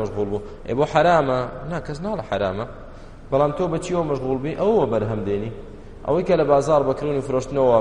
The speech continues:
مەشغوڵ بێ، پارەیەکی دەست دەکەوێ. بەڵام ئەبوو هورەیرە بە دوای پارەوە نەبوو. ئەبوو هورەیرە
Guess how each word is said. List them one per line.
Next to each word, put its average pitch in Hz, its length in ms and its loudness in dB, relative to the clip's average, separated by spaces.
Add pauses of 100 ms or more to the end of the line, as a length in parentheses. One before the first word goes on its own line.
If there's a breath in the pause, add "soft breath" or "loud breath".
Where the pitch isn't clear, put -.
مەشغوڵ 123 380 0
بێ، 156 100 2 (380)
پارەیەکی 135 520 4
دەست 95 200 0
دەکەوێ. 110 320 0 (520)
بەڵام 135 260 6
ئەبوو 131 220 2
هورەیرە 127 360 6 (840)
بە 120 120 0
دوای 139 240 4
پارەوە 131 400 6
نەبوو. 95 200 0 (920)
ئەبوو 143 260 2
هورەیرە 131 340 4